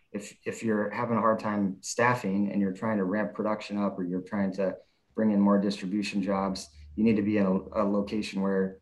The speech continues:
the cost of living is good, like Joe mentioned, but also where there's amenities, where you can get outside, where you can, where you can go to a park, and where you don't feel like you're stuck, um, in a downtown apartment or somewhere far away from here. So,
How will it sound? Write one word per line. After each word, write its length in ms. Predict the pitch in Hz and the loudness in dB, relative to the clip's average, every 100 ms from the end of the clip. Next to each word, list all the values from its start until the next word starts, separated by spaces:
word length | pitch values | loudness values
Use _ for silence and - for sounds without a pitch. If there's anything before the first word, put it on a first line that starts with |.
| _ | _
the 60 | 98 | -4
cost 300 | 110 104 - | 0 0 0
of 60 | 101 | -2
living 280 | 104 113 | 0 0
is 120 | 117 107 | 0 0
good, 420 | 117 120 120 - _ _ - | 4 6 6 0 _ _ -8
like 140 | 101 | -4
Joe 180 | 110 110 | 0 2
mentioned, 520 | 110 110 123 120 117 - _ _ | 2 0 0 -2 -2 -12 _ _
but 100 | 110 | 4
also 340 | 113 117 107 101 | 6 6 4 2
where 240 | 98 104 | 4 2
there's 280 | 95 101 95 | 2 0 0
amenities, 540 | 98 104 101 95 92 95 | 0 0 0 -2 -2 -2
where 80 | |
you 80 | 92 | -2
can 100 | 92 | 0
get 120 | 92 | 0
outside, 480 | 92 92 - 98 95 | 0 0 -2 0 0
where 120 | 92 | 0
you 60 | 90 | -2
can, 280 | 101 92 92 _ _ _ - - | -2 -2 -2 _ _ _ -20 -2
where 120 | 104 | 0
you 100 | 101 | 2
can 200 | 98 92 | 2 0
go 120 | 92 101 | 2 4
to 80 | 101 | 4
a 120 | 95 | 2
park, 320 | 104 101 98 | 2 2 2
and 100 | 92 | -2
where 80 | 98 | 0
you 240 | 95 92 - - - | 0 -2 -4 -6 0
don't 180 | 110 | 2
feel 300 | - - 110 | 0 -2 2
like 240 | 101 90 90 | 2 2 -2
you're 100 | 87 | -8
stuck, 480 | - - 110 92 - _ _ _ - | -6 -2 -2 -2 -8 _ _ _ -6
um, 480 | 95 85 82 85 - - | -4 -4 -6 -12 -10 -2
in 120 | 101 | 2
a 80 | 90 | 2
downtown 360 | 101 98 95 | 2 0 0
apartment 520 | 87 107 101 87 85 - | -2 0 -2 -2 -10 -6
or 440 | 98 95 92 - - | 0 2 2 -4 -14
somewhere 580 | - 104 98 92 87 - - | -10 -2 0 2 0 -4 -8
far 460 | - 95 92 90 - - 101 | -2 2 2 0 -8 -8 -2
away 240 | 98 95 | 2 2
from 180 | 95 101 | 0 -2
here. 280 | 113 87 - | 0 -2 -4
So, 380 | - 98 90 | -4 -2 -2